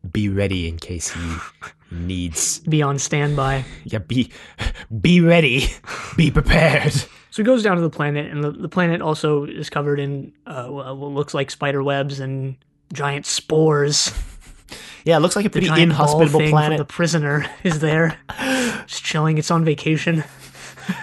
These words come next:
Speaker 1: Maybe, maybe it actually is the giant ball. They just took it from one room at the B B C
Speaker 2: Well, I mean,
Speaker 1: to
Speaker 2: The
Speaker 1: the
Speaker 2: Prisoner
Speaker 1: next.
Speaker 2: wasn't made by B B C, so.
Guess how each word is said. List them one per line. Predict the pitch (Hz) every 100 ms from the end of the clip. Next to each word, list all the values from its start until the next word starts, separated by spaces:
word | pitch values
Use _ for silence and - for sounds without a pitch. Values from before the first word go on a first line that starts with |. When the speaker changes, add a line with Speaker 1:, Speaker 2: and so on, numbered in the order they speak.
| - - 208 - - 185 175 - - -
Speaker 1:
Maybe, | 160 165 170 147
maybe | 156 156
it | 147
actually | 135 - 135 135
is | 127
the | 127
giant | 117 131 143 107
ball. | 139
They | 143
just | 156 151 147
took | - 180
it | -
from | 160 143
one | 143 160 160
room | 147 147 151 - - - 175 -
at | - 135
the |
B | 131 139
B | 139
C |
Speaker 2:
Well, | 156
I |
mean, | 170
Speaker 1:
to | 170
Speaker 2:
The |
Speaker 1:
the | 131
Speaker 2:
Prisoner | - 202
Speaker 1:
next. | 185
Speaker 2:
wasn't | 165 165
made | 147 147
by | 139
B | 135 139
B | 135
C, | - 139 135
so. | - 135 131